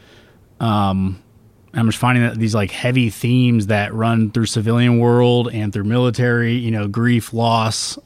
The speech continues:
or, you know, abandonment, or, you know, all kinds of these,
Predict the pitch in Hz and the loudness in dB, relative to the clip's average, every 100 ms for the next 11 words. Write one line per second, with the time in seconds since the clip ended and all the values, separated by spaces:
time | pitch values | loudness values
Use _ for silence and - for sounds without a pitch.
0 | - 113 104 101 101 98 104 104 92 95 | -6 -4 -2 -2 -4 -6 -8 -10 -10 -12
1 | 104 123 123 120 120 120 113 107 113 101 | -4 -2 0 0 2 2 0 -2 -6 -6
2 | 98 98 95 - - - - - _ 135 | -4 -4 -6 -10 -20 -20 -20 -20 _ 0
3 | 120 117 123 131 123 110 104 90 - | 2 2 2 0 0 -2 -4 -6 -12